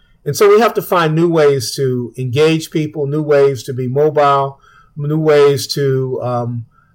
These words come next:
um, support activities that we loved to do before, uh, when we were younger. And so I just think that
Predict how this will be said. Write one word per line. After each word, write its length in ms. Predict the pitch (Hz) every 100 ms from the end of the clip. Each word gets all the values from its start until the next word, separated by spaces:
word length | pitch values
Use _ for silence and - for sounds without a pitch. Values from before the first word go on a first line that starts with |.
| -
um, 180 | 123
support 640 | 113 143 - 180 170 151 -
activities 560 | 139 120 - 170 151 131
that 180 | 139 131
we 140 | 135
loved 400 | 127 143 160 143
to 80 | 135
do 280 | 123 139 135
before, 760 | 127 120 151 143 135 127 - _ _ _ -
uh, 80 |
when 200 | 127 139
we 100 | 135
were 80 | 127
younger. 500 | 120 143 151 110 98 _ _ _
And 160 | - 131
so 400 | - 156 135 - -
I 160 | 160 190
just 220 | 170 -
think 240 | 165 151
that 320 | 147 135 131